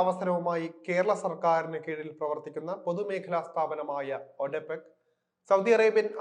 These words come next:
ആരോഗ്യ മന്ത്രാലയത്തിലേക്ക് കൺസൾട്ടന്റ് സ്പെഷ്യലിസ്റ്റ് ഡോക്ടർമാരുടെ ഒഴിവുകളിലാണ് നിയമനം നടക്കുന്നത്. ആരോഗ്യ മന്ത്രാലയത്തിന് കീഴിൽ പ്രവർത്തിക്കുന്ന ആശുപത്രികളിലും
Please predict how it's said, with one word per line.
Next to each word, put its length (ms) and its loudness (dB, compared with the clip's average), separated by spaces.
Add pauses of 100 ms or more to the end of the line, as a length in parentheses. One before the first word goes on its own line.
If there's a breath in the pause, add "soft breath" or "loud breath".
ആരോഗ്യ 520 2 (200)
മന്ത്രാലയത്തിലേക്ക് 760 0 (120)
കൺസൾട്ടന്റ് 640 -2 (200)
സ്പെഷ്യലിസ്റ്റ് 680 -2 (440)
ഡോക്ടർമാരുടെ 840 0 (240)
ഒഴിവുകളിലാണ് 680 -4 (720 soft breath)
നിയമനം 340 -4
നടക്കുന്നത്. 420 -8 (1080)
ആരോഗ്യ 340 4
മന്ത്രാലയത്തിന് 640 4
കീഴിൽ 320 -4
പ്രവർത്തിക്കുന്ന 580 0 (240)
ആശുപത്രികളിലും 680 -4